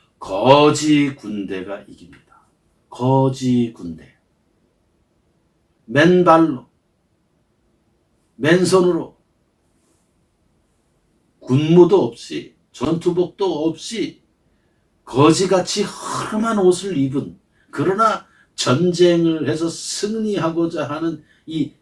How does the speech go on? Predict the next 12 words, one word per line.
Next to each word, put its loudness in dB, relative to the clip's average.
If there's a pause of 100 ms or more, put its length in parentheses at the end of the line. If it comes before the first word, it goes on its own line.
대의와 0
명분에 -2
가득 -12
찬 -8 (560)
거지 0
군대들이 -4
역사상 -10
승리한다. -14 (2500)
예를 8
들어서 -2 (640)
모택동의 0 (200)
홍군, -2